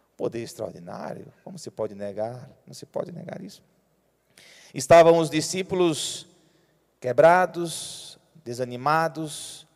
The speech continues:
estavam os discípulos com medo, tinham perdido Jesus na cruz, poderia acontecer também com eles, sensação de perseguição, e aqui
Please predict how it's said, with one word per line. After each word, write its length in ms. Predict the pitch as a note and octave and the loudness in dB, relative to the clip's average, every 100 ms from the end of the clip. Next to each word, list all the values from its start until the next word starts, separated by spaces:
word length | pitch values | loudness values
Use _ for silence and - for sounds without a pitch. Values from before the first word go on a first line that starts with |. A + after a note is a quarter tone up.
| _ _ _ _ _ - | _ _ _ _ _ -20
estavam 360 | - B2 A#2+ | 0 2 2
os 60 | A#2+ | -4
discípulos 800 | A#2+ - C3+ A#2+ A#2+ - - - _ _ _ _ _ _ _ | -8 -8 -8 -8 -8 -8 -14 -16 _ _ _ _ _ _ _
com 140 | B2+ | -6
medo, 880 | C3+ D3+ E3 E3+ D#3 D#3+ F#3+ G3 G3+ - _ _ _ _ _ _ _ | -2 2 2 2 -2 -2 0 -2 -6 -18 _ _ _ _ _ _ _
tinham 180 | - A#2 | -16 -12
perdido 320 | A#2+ A#2 A2+ | -12 -12 -12
Jesus 920 | A#2 A#2 G#2 C3 C#3 - - - - _ | -6 -6 -6 -8 -10 -12 -14 -16 -20 _
na 160 | - A2+ | -14 -14
cruz, 640 | - D#3+ G3 - - - _ _ _ _ | -12 -12 -12 -14 -16 -18 _ _ _ _
poderia 280 | C3+ C#3 | -4 2
acontecer 560 | D3 D3 D3 C3 C#3+ C#3 | 4 4 0 0 2 2
também 260 | C3+ B2+ C3 | 0 -2 -4
com 200 | - B2+ | -4 -2
eles, 560 | E3 G3 D#3 - - - _ _ _ _ _ _ _ _ _ | -2 -2 -6 -12 -16 -20 _ _ _ _ _ _ _ _ _
sensação 400 | B2+ B2+ D3 D#3 | -2 0 2 0
de 100 | C#3+ | 0
perseguição, 1160 | D#3 D3 - C#3+ C3 B2+ - F3 G#3 G#3 G#3+ - _ _ _ _ _ | -2 -2 -2 -6 -6 -8 -4 -2 -2 -4 -10 -20 _ _ _ _ _
e 120 | - | -2
aqui 540 | B2+ D#3+ F3 E3 D3 | -2 -2 -8 -8 -12